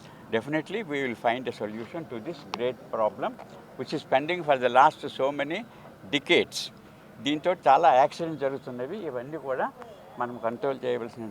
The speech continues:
బాధ్యత ఉంది. As a ప్రజాప్రతినిధులు వాళ్ళు చాలా ఇంట్రెస్ట్ తీసుకుంటున్నారు. We are thankful to you, sir, for giving a wonderful, uh,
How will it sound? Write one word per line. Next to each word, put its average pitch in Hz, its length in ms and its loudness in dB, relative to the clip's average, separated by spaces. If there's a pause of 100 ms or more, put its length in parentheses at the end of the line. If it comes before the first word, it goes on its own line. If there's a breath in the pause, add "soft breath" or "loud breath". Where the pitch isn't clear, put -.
బాధ్యత 98 400 -2
ఉంది. 107 200 -8 (600 loud breath)
As 98 120 -8
a - 20 -4
ప్రజాప్రతినిధులు 113 840 -6
వాళ్ళు 113 260 -6
చాలా 104 180 -2
ఇంట్రెస్ట్ 92 360 -14
తీసుకుంటున్నారు. 101 600 -12 (580 loud breath)
We 113 60 -4
are 110 180 -4
thankful 135 380 -10
to 131 80 -10
you, 127 100 -12
sir, 151 160 -2
for 151 220 0 (160)
giving 117 220 -10
a 107 120 -8
wonderful, 120 380 -8
uh, 95 200 -4